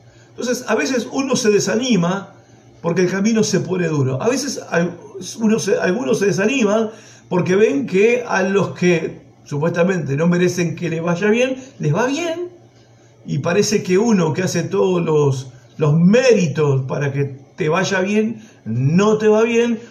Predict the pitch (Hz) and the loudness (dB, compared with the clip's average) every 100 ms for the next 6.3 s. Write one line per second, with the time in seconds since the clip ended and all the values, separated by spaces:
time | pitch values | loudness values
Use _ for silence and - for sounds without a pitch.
0 | - - 156 165 190 202 - 165 135 170 | -20 -10 -4 0 2 2 0 -4 -2 0
1 | 175 175 160 147 139 151 160 156 147 160 | 0 2 2 2 0 -2 -2 -2 -2 0
2 | 196 254 185 135 131 - - - - 156 | 0 0 0 0 -4 -6 -16 -12 -6 -2
3 | 165 202 190 151 196 175 151 151 190 180 | 2 2 2 2 2 2 0 0 2 2
4 | 170 180 190 202 - - - 147 135 151 | 2 2 0 -2 -4 -14 -2 0 2 2
5 | 170 190 190 - 185 - 202 233 214 - | 4 4 2 0 0 2 2 4 4 2
6 | 196 208 | 0 -2